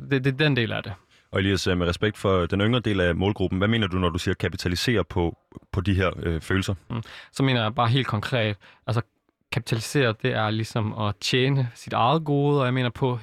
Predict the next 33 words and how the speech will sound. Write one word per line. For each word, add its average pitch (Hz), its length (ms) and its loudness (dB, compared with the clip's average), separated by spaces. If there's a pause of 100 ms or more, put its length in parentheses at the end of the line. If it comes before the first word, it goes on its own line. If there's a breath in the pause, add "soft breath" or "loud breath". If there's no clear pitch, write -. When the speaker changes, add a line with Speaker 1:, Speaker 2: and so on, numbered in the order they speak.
(120)
Speaker 1:
he-, - 140 -8
helt 156 200 2
forskellige, 123 680 -2
altså 127 160 -2
på 131 100 -4
alle 151 220 2
mulige 123 440 2
måder. 117 360 2
Jeg 120 100 2
mener 139 160 2
også, 127 240 -2 (340 loud breath)
en 143 100 0
af 131 60 0
de 131 80 2
allervigtigste 131 520 0
ting, 135 340 -2
en 127 80 0
ting, 135 160 0
jeg 135 120 0
går 135 80 2
meget 117 260 2
op 131 180 0
i 123 140 -4
som 117 180 -4
selvudgivet 139 560 0
forfatter, 127 400 -2 (340 loud breath)
det 135 60 2
er 135 40 2
den 131 100 2
økonomiske 127 840 0
del 120 360 0
af 117 160 -2
det. 107 120 -4